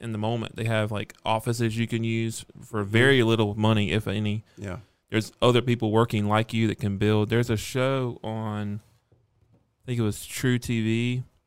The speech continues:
Speaker 1: Can't remember what it's called. Well, I'll figure it out in a little bit. But it's this guy who on, he owns a mortgage company.
Speaker 2: Right.
Speaker 1: And he starts and he goes to this rundown town in Indiana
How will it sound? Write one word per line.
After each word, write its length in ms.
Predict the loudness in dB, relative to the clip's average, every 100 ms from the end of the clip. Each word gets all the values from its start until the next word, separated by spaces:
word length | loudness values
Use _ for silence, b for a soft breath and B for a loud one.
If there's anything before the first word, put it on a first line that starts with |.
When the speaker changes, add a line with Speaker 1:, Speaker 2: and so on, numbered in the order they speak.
| _ _
Speaker 1:
Can't 180 | -6 -4
remember 200 | -2 0
what 80 | -2
it's 100 | -4
called. 400 | -4 -2 -2 -4 -4
Well, 260 | -2 -4 -8 _ _ _ _
I'll 100 | -10
figure 260 | -8 -6 -4
it 80 | -4
out 180 | -6
in 160 | -10 -8
a 20 |
little 140 | -6 -4
bit. 220 | -6 -6
But 160 | -8 -10 b b b b -4
it's 140 | -2
this 140 | -2
guy 340 | 0 2 2 2
who 220 | 0 0
on, 460 | -2 -2 -2 -4 -6
he 140 | -2
owns 260 | 0 0 2
a 60 | 2
mortgage 360 | 2 2 0
company. 460 | -4 -6 -6 -8 -8
Speaker 2:
Right. 200 | -8 -4
Speaker 1:
And 140 | -2 0
he 100 | -2
starts 460 | 2 4 4 0
and 80 | 0
he 260 | 0 -2 -6 _ _ -2
goes 300 | 2 2 2
to 180 | 0 0
this 240 | 0 -6 -14 _ _ -6
rundown 480 | 2 2 4 2 2
town 300 | 2 2 2
in 80 |
Indiana 640 | 0 0 0 2 2 0